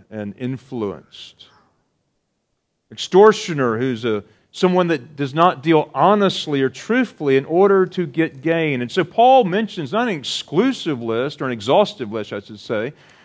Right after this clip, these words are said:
uh, but he mentions these along with this very specific sin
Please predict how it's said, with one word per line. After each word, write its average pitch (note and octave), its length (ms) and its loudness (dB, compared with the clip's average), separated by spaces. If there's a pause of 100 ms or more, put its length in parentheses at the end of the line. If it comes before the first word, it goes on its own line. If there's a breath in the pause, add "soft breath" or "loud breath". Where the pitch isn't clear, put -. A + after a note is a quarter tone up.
(140)
uh, C#3 140 0
but F#3 160 0
he A#3 120 2
mentions A#3 600 -2
these F3 480 0
along F#3+ 540 4
with F3 200 0
this D#3 160 -8
very F#3+ 320 0
specific G3+ 720 -4
sin A#2 500 -4